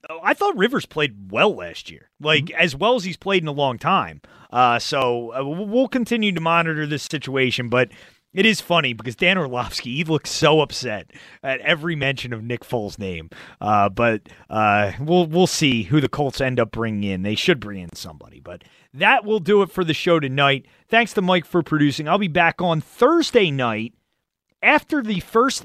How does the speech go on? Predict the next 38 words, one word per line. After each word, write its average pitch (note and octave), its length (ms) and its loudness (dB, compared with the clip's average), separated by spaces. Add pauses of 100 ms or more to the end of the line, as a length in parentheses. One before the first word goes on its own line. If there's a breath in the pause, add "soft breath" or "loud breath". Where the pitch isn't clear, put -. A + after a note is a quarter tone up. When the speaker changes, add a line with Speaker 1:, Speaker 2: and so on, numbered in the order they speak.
Speaker 1:
N A3 140 2
F C4 200 2
L A3 180 6
game F3 360 0
of D#3 160 0
the C#3+ 80 -2
year. B2 460 -2
There's, B2 360 -6 (240 soft breath)
I D3 120 -4
think A3 160 -2
we're F#3+ 80 -6
carrying F#3 400 0
the C#3+ 80 0
Hall F#3+ 240 2
of D3+ 80 -2
Fame D#3+ 320 0
game, F#2 420 -8 (320 soft breath)
uh, B2+ 160 2
between C#3 300 -4
the B2+ 80 -8
Cowboys D#3+ 560 0
and B2+ 80 -10
the A2 40 -14
Steelers D3 580 -2
on G2 120 -6
Thursday. G2 380 -4
I'll C3+ 120 4
be D#3 120 4
on C3+ 160 2
after B2 240 -2
that A2+ 180 0
till G#2+ 140 -10
two G2+ 240 -10
A F2 60 -14
M. F2+ 260 -20
Speaker 2:
What's C#3+ 180 4
your C#3+ 80 -4
pick? - 300 0